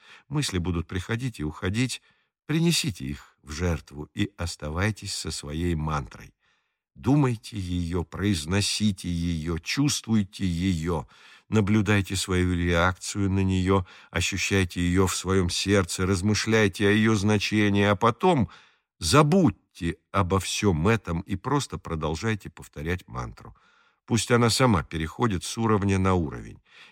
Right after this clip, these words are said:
И если вам удастся в достаточной мере опустошить свое сознание – то, когда вы прекратите повторять мантру, если вы окажетесь в состоянии сделать это,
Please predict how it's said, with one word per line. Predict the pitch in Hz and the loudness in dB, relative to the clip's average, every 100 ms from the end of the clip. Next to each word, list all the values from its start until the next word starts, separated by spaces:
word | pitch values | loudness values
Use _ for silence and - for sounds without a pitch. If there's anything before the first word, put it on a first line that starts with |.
| _ | _
И | 95 87 _ | -4 -4 _
если | 73 90 - 80 | -6 -6 -4 -4
вам | 82 80 | -4 -4
удастся | 82 90 80 - 69 | -4 -4 -4 -6 -14
в | 73 | -12
достаточной | 80 - 85 - - 78 85 | -12 -6 -6 -6 -8 -2 2
мере | 92 80 | 2 2
опустошить | 78 - 92 - 95 - 104 - | -2 -6 -16 -12 -8 -6 -6 -6
свое | 78 80 82 | -6 -6 -6
сознание – | - 80 110 151 98 62 58 _ _ _ _ | -6 -8 -4 -4 -4 -8 -14 _ _ _ _
то, | - 95 - | -10 -10 -10
когда | 85 85 85 | -10 -6 -6
вы | 80 | -6
прекратите | - 80 - 80 90 165 143 - | -8 -10 -8 -8 -6 -4 -6 -10
повторять | - 78 - 95 95 67 - | -14 -14 -4 -2 0 -4 -6
мантру, | 80 92 71 - - - _ _ _ _ _ _ _ - | -2 0 -2 -8 -18 -18 _ _ _ _ _ _ _ -8
если | 85 78 76 | -6 -4 -4
вы | 78 | -4
окажетесь | 82 - 71 73 73 - | -4 -6 -8 -12 -14 -14
в | - | -12
состоянии | - 95 123 110 64 - - | -10 -6 -4 -2 -4 -8 -14
сделать | - - 69 107 | -14 -12 -10 -12
это, | - - | -14 -16